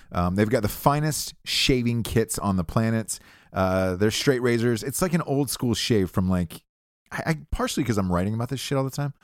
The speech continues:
Um, that, that, that I think I love all these products. And, like, I, I would, I would think, and this is a guess, that this is what the products felt like back in, in the eighteen hundreds. Like, when you got a man shave like this,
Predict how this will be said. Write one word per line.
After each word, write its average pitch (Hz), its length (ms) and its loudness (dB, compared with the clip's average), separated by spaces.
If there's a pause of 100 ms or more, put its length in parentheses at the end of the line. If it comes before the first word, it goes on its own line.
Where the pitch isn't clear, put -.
(400)
Um, 95 540 0 (680)
that, 107 240 -2
that, 117 240 -2
that 131 100 8
I 117 80 2
think 135 200 0
I 113 40 2
love 101 300 2
all 98 120 2
these 90 180 -2
products. 117 420 0
And, 101 120 -2
like, 98 280 -2 (800)
I, 120 160 2
I 131 100 6
would, 123 240 2 (460)
I 120 40 4
would 120 200 2
think, 117 560 0
and 117 80 -4
this 107 120 0
is 92 120 -2
a 92 40 2
guess, 85 680 -2
that 98 160 -4
this 104 240 -2
is 98 200 -4
what 104 300 0
the 98 80 -2
products 104 540 -2
felt - 360 -2
like 87 360 -4 (420)
back 90 340 0
in, 82 380 -4
in 82 320 -2 (280)
the - 120 -4
eighteen 82 280 -4
hundreds. 71 340 -6 (220)
Like, 101 100 -4
when 131 80 0
you 190 80 0
got 202 160 6
a 135 40 0
man 110 360 2
shave 104 320 2
like 113 180 2
this, 135 220 2